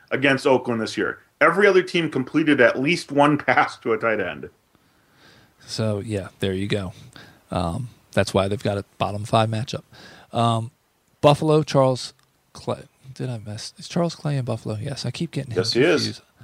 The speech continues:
Speaker 2: At one t-, at one point this year, I said it was Miami. I don't know. My mind.
Speaker 1: He used to be in Miami.
Speaker 2: I know, and I can never, I never continue to move him over.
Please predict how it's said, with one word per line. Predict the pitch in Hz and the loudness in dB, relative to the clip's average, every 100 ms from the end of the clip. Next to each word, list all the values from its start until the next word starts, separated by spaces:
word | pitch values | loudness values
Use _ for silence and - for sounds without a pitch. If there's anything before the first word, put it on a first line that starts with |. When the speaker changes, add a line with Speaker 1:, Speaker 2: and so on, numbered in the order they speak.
| - - - _ _ | -20 -20 -20 _ _
Speaker 2:
At | - 123 | -4 0
one | 135 | 0
t-, | 127 127 | -2 -4
at | 127 | -2
one | 123 120 | -2 -2
point | 113 104 | -4 -4
this | 107 110 | -4 -2
year, | 104 | -4
I | |
said | 104 98 | -4 -6
it | |
was | 113 - | -8 -10
Miami. | 107 107 107 117 - | -10 -10 -10 -12 -10
I | 104 | -10
don't | 95 120 | -8 -12
know. | 131 - | -14 -10
My | 107 | -8
mind. | 98 95 104 - | -8 -10 -12 -4
Speaker 1:
He | 127 | 0
used | 262 - | 0 0
to | 185 | -6
be | 131 | -4
in | 101 | -2
Miami. | 85 - | -2 -2
Speaker 2:
I | 117 127 | 0 2
know, | 110 101 | 0 -6
and | 104 | -8
I | 110 | -10
can | - | -6
never, | 113 107 110 110 | -6 -6 -8 -6
I | 123 | -4
never | 123 117 | -2 -4
continue | - 120 113 120 110 | -8 -12 -10 -8 -8
to | |
move | 107 110 110 | -8 -8 -8
him | 110 | -8
over. | 107 107 117 | -10 -10 -12